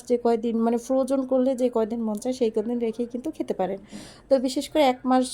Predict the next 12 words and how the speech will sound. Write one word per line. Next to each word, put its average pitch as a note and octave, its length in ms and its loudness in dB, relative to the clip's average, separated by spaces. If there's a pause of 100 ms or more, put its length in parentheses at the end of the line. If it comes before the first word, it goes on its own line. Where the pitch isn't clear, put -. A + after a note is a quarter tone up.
(160)
উম, B3+ 160 -2 (100)
মোটামুটি B3+ 500 -2
ভালোই A3 340 4
থাকে। G3+ 320 -4 (500)
তো - 60 2
আশা C#4 240 6
করছি D4 300 -2
আজকের C#4 360 2
ভিডিও C4+ 280 0
আপনাদের C#4 340 2
ভালো B3 280 6
লাগবে। B3 400 4